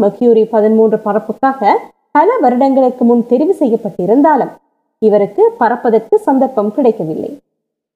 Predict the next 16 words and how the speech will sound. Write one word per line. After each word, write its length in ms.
எனவே 340
நீண்ட 380
கனவுடன் 580
இப்படியான 560
ஒரு 220
சந்தர்ப்பத்துக்காக 760
காத்திருந்தார். 560
தனது 300
நீண்ட 280
நாள் 240
கனவை 380
நனவாக்கிய 680
இவர்தான் 640
இதுவரை 440
விண்வெளிக்கு 520
சென்றவர்களில் 680